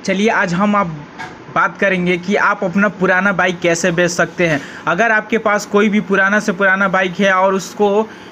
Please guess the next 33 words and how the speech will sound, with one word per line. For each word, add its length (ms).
सोच 320
रहे 120
हैं 160
बेचने 340
के 120
लिए, 220
तो 140
आप 380
ईजीली 280
बेच 240
सकते 300
हैं, 120
उसे 260
आसानी 380
से 180
बेच 180
सकते 320
हैं 200
और 120
जिस 220
प्राइस 320
में 120
आप 260
बेचना 360
चाहते 340
हैं, 200
उसी 320
प्राइस 340
में 180
आप 260
बेच 240
सकते 340
हैं। 320